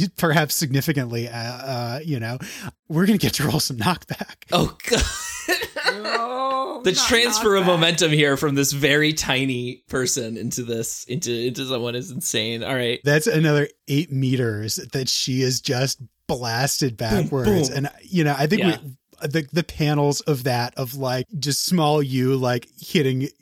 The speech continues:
Speaker 1: her gut, and then just, like, the next one of her going backwards. You have absolutely taken out, uh, Liar.
Speaker 2: All right. I land and I, I say, "Liar's apprehended, but someone needs to check on Doctor Kojaman.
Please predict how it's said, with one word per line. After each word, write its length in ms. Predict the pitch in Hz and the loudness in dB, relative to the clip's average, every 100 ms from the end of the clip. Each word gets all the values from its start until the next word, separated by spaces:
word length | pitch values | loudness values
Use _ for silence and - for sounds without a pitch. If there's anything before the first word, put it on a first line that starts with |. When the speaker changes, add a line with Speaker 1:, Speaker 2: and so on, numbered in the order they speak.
| 151 | -8
Speaker 1:
her 160 | - 123 | -6 -4
gut, 440 | 147 120 127 - | -4 -2 -4 -6
and 160 | 143 135 | -6 -4
then 140 | 127 | -4
just, 180 | 120 123 | -4 -6
like, 180 | 131 120 | -6 -4
the 100 | 147 | -4
next 380 | 131 117 - - | -2 -4 -6 -6
one 320 | 120 117 117 | -4 -2 -4
of 280 | 127 123 - | -8 -10 -12
her 280 | - - 131 - - - _ | -16 -10 -10 -10 -20 -20 _
going 300 | 143 123 117 | 0 0 -2
backwards. 720 | 120 117 123 127 110 104 - - | -4 -2 -4 -4 -6 -6 -10 -6
You 160 | 143 151 | 0 2
have 120 | 135 - | 2 0
absolutely 640 | 131 131 123 143 135 123 | -2 -2 -2 -2 -2 -4
taken 360 | 123 120 113 113 | -4 -6 -6 -8
out, 300 | 110 110 151 _ - | -10 -12 -14 _ -16
uh, 400 | 113 120 120 123 | -14 -10 -10 -8
Liar. 460 | 131 131 180 113 - _ | -6 -8 -8 -12 -20 _
Speaker 2:
All 60 | 131 | -2
right. 200 | 113 98 143 | -2 0 2
I 140 | 139 | 2
land 420 | 147 151 151 160 | 4 4 4 4
and 100 | 156 | 2
I, 120 | 127 123 - | 0 -2 -2
I 120 | 117 | -2
say, 340 | - 113 107 - _ 139 | -2 -4 -6 -12 _ -2
"Liar's 380 | 151 170 156 | 2 2 2
apprehended, 640 | 151 131 120 127 113 104 101 | 0 -2 -2 -2 -2 -6 -6
but 120 | - | -2
someone 280 | - 170 147 | 0 2 2
needs 140 | 135 | 0
to 80 | 117 | -2
check 280 | - 127 120 | -2 -2 -4
on 120 | 110 | -4
Doctor 260 | - 120 117 | -4 -2 -4
Kojaman. 600 | 117 107 110 110 98 107 | -6 -4 -4 -6 -10 -12